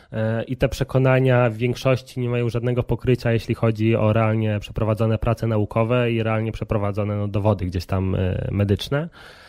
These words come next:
Przez co, e, no, tak naprawdę z naszej perspektywy jest to pewna trudność, dlatego że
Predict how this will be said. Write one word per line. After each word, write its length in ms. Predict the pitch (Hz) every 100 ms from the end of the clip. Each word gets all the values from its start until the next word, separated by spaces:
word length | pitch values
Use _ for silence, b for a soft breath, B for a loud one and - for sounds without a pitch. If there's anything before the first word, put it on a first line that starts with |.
| B B
Przez 300 | - 139 -
co, 540 | - 127 127 127 127 -
e, 540 | 110 110 110 110 110 110
no, 120 | 117
tak 160 | 131
naprawdę 460 | 131 123 139 131 127
z 80 | 113
naszej 280 | 131 - 123
perspektywy 960 | 120 - 120 - 139 107 117 135 151 -
jest 280 | 113 123 -
to 100 | -
pewna 440 | 117 120 120 117
trudność, 480 | - 147 107 104 104
dlatego 320 | 104 104 107
że 420 | 98 104 107 104